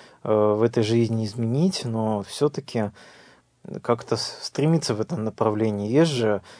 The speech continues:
м, в русской истории люди, которые, э, смогли что-то переменить к лучшему. Возможно,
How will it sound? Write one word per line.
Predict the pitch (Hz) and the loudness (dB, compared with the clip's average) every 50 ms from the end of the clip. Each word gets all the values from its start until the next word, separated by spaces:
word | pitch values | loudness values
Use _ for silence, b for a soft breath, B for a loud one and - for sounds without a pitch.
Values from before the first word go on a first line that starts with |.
| b b b | b b b
м, | 98 110 - 104 110 123 | -12 -10 -8 -8 -6 -2
в | 113 120 | 4 6
русской | 131 131 - - - 113 107 | 6 6 6 2 -2 -4 -4
истории | - - - 127 123 117 110 107 104 107 | -4 0 2 4 4 4 4 2 2 2
люди, | 110 120 120 110 113 110 | 2 2 2 0 0 -4
которые, | - - - - 117 110 104 104 98 95 98 - b b b b b b | -6 -8 -6 -2 -2 -2 0 0 -2 -2 -4 -8 b b b b b b
э, | 58 58 55 - - - 57 52 50 104 120 | -12 -10 -8 -6 -6 -6 -4 -4 -4 -4 -6
смогли | - - 131 131 131 143 147 143 123 | -4 -2 0 0 2 4 2 2 2
что-то | - - - 110 - - 151 - _ _ _ _ _ | 2 -2 -4 -6 -6 -6 -10 -14 _ _ _ _ _
переменить | - 120 110 110 110 113 117 117 113 110 104 - - | -4 -4 -2 -2 -2 -2 0 0 -2 -2 -4 -6 -8
к | - 117 | -8 -6
лучшему. | 110 110 113 - - - - 95 92 - - - _ _ _ _ | -4 -4 -4 -4 -6 -8 -8 -10 -12 -12 -16 -18 _ _ _ _
Возможно, | 104 101 104 117 127 143 151 151 143 135 123 113 104 101 98 98 98 104 110 | -6 -4 -2 2 2 2 2 2 2 2 2 2 2 0 -2 -4 -6 -8 -12